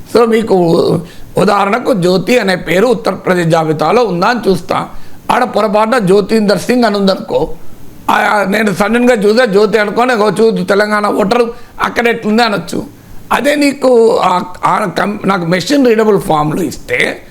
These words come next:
నేను ఇంటర్ అడ్రస్ అన్నిటితో వెరిఫై చేస్తా కదా,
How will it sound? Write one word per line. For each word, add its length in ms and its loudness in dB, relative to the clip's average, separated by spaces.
నేను 180 -2
ఇంటర్ 320 0
అడ్రస్ 380 0
అన్నిటితో 380 0
వెరిఫై 380 0
చేస్తా 240 -10
కదా, 260 -6